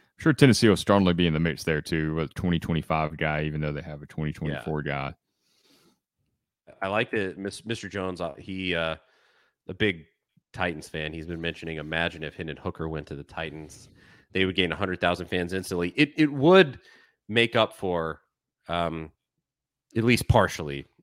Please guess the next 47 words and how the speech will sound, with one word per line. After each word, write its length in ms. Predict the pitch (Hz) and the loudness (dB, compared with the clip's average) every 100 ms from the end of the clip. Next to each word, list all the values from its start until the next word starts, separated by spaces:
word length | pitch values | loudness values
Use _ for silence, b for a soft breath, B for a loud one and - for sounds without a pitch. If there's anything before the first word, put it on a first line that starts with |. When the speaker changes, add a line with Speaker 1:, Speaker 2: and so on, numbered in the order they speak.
| - | -6
Speaker 2:
I've 100 | 101 | 4
always 220 | 123 92 | 4 4
said 460 | - 101 92 78 69 | 0 -2 -2 -2 -6
the, 300 | 87 80 76 71 | -4 -4 -4 -8
the 80 | |
Titans 440 | 87 - 170 180 117 | -4 4 4 2 -2
were 100 | 104 | -4
so 360 | - 117 104 - | 0 0 0 -2
ill-timed. 760 | 107 104 107 92 87 90 101 - _ b b b b b - | -2 -2 -2 -6 -4 -4 -6 -10 _ b b b b b -2
They 140 | 110 | -2
came 260 | - 180 214 | 2 4 4
into 220 | 170 143 | 4 4
existence 880 | 113 87 107 - 87 80 - - - _ _ _ _ - | 2 2 -2 0 -4 -6 -8 -16 -18 _ _ _ _ 2
right 200 | 110 107 | 4 4
when 140 | 92 | 0
Peyton 380 | - 117 101 92 | -4 -6 -6 -6
went 160 | 82 69 | -8 -8
into 160 | - | -12
the 100 | 73 | -12
league, 380 | 73 71 69 - - | -8 -8 -8 -12 -8
and 120 | 92 | 0
every 240 | 107 117 | 2 2
Tennessee 380 | 101 101 90 95 | 0 -2 -2 -4
fan 240 | 85 82 78 | -2 -4 -2
followed 380 | 85 80 73 | 0 0 -2
Peyton 280 | 85 78 71 | -6 -6 -8
to 140 | - 71 | -12 -12
Indy. 280 | 64 - _ _ _ _ _ | -12 -18 _ _ _ _ _
That, 240 | 82 65 | -8 -6
like, 160 | 67 78 | -6 -4
you 120 | 78 | -4
know, 100 | 76 | 0
that 200 | 85 110 | 4 6
was 180 | 101 87 | 6 2
the 80 | 85 | -2
move. 260 | 82 71 - | -4 -6 -4
There 200 | 92 107 | 2 4
was 200 | 98 98 | 4 6
no 180 | 143 135 | 8 8
N 80 | 113 | 6
F 160 | 101 | 4
L 140 | 98 92 | 2 0
team 280 | 95 90 | 0 -2
for 120 | 85 90 | -4 -6
the 100 | 85 | -2
fans 320 | 90 85 82 | 0 0 -2
here, 260 | 87 82 | -2 -2